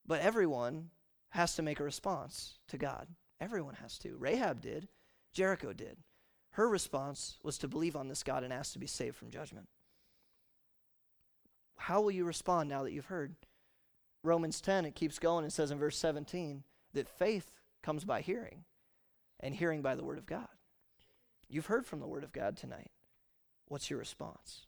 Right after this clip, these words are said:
Number three, Rahab's faith in action. Rahab's faith in action. Everything she said so far is just lip service.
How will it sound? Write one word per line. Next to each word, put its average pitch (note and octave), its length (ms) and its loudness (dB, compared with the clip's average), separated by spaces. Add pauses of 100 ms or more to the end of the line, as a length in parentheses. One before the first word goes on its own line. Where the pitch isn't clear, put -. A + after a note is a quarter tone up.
(920)
Number D3 200 -2
three, D3 360 -6 (1300)
Rahab's C#3+ 460 2
faith D#3 340 4
in C3 80 -4
action. - 440 -8 (1160)
Rahab's C#3 460 -2
faith - 480 -2 (500)
in C3+ 120 -8
action. - 420 -4
Everything A3+ 460 2
she G#3+ 160 -2
said F#3 280 4
so E3 180 2
far D#3 260 6
is C#3+ 120 -2
just C#3+ 200 -4
lip C#3+ 180 -2
service. A#2+ 480 -8